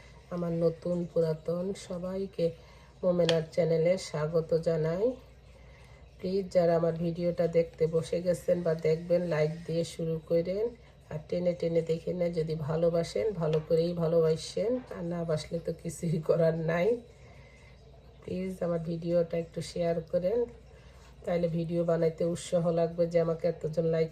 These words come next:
করছে, এতটা কমেন্ট হইছে। ভিডিও করতে কিন্তু অনেক কষ্ট, ভিডিও কা-, সব কাজেই কষ্ট।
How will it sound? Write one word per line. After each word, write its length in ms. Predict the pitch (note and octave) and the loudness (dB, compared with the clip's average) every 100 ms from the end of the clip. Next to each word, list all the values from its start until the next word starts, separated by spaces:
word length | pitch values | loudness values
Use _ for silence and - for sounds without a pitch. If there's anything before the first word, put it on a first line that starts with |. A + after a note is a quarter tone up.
| - | -2
করছে, 260 | E3+ - | -4 0
এতটা 320 | E3 D#3+ E3 E3 | -2 0 -4 -2
কমেন্ট 460 | - E3 E3 D#3+ | 0 0 2 0
হইছে। 500 | E3 D#3+ - F3 E3 - - - - - - - - - - - - - - - - - - - | -4 -4 0 4 6 4 2 -18 -20 -20 -20 -20 -20 -20 -20 -20 -20 -20 -20 -20 -20 -20 -14 -4
ভিডিও 340 | F3+ F#3 G3+ G3 | 0 4 4 6
করতে 300 | G3 F3+ F#3+ | 4 4 0
কিন্তু 280 | F#3+ F#3 | 0 4
অনেক 340 | F3+ F3 G3 G3+ | 6 6 2 2
কষ্ট, 240 | F#3+ F#3 G3+ | 2 2 -2
ভিডিও 360 | A#3+ B3 A#3+ | -2 6 6
কা-, 140 | G#3 F3+ | 6 4
সব 200 | G3 F#3 - | 2 -2 0
কাজেই 300 | F#3 F#3 F#3 | 0 0 0
কষ্ট। 360 | F#3 F3+ - - | 0 0 -2 0